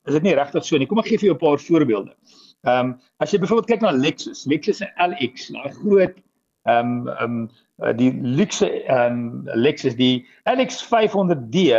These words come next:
is eintlik 'n drie punt drie liter V ses en die L X seshonderd is maar, is 'n drie punt vier liter V ses. Mercedes-Benz,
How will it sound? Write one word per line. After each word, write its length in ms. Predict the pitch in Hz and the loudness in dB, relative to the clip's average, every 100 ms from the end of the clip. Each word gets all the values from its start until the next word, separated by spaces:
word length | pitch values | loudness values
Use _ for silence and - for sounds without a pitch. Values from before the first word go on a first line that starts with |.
| 117 - _ | 2 -4 _
is 140 | 135 - | -8 -2
eintlik 300 | 190 190 170 | 0 2 2
'n 100 | 139 | 2
drie 160 | 131 | 0
punt 280 | 147 147 113 | 2 0 -2
drie 180 | 117 170 | 0 2
liter 340 | 143 113 117 | 2 0 -4
V 220 | - - 131 | -4 0 0
ses 400 | - 117 - - _ _ - | 2 -2 -2 -10 _ _ -6
en 100 | 127 | 0
die 180 | 127 139 | 2 2
L 220 | 185 208 | 2 0
X 140 | - | -2
seshonderd 580 | - 254 - 131 123 120 - _ _ - | 0 0 0 0 2 0 -4 _ _ -6
is 120 | 135 | -4
maar, 420 | 135 147 143 147 143 | 0 0 0 -4 -4
is 120 | 139 | -2
'n 80 | 143 | 0
drie 140 | 143 | 0
punt 200 | 156 156 | 0 -4
vier 240 | - 196 160 | -2 0 4
liter 220 | 139 123 | 2 0
V 220 | - 113 | -4 -6
ses. 380 | - - - - _ _ _ | -4 -10 -14 -20 _ _ _
Mercedes-Benz, 800 | - 123 247 233 147 170 226 - | -6 0 2 4 2 2 2 0